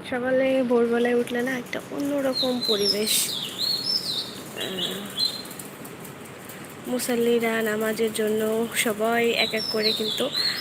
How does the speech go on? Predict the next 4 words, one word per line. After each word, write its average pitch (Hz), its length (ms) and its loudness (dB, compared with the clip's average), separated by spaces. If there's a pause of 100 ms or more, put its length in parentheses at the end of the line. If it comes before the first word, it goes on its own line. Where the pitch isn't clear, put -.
(160)
আসছে - 520 2
মসজিদে। 208 640 0 (2500)
সবাই 208 220 -4
নামাজ 202 300 -4